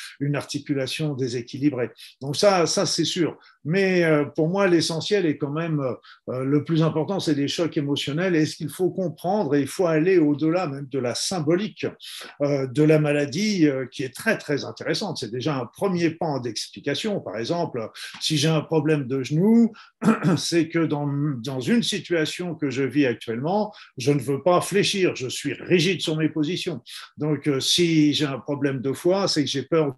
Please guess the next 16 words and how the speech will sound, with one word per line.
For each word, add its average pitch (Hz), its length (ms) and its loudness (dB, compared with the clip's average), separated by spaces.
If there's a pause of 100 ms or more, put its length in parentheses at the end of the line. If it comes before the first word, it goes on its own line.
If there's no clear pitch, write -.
de 135 120 -2
manquer, 165 440 0
manquer 120 320 -4
de 120 60 -12
quelque 139 280 -4
chose, 147 320 0
manquer 110 260 -8
d'argent, 127 480 -4 (320)
manquer 120 300 -4
d'amour, 131 560 2
euh, 127 140 -2
manquer 120 300 -6
de - 60 -12
travail, 127 600 0
euh, 113 180 -2
m-, 117 200 -6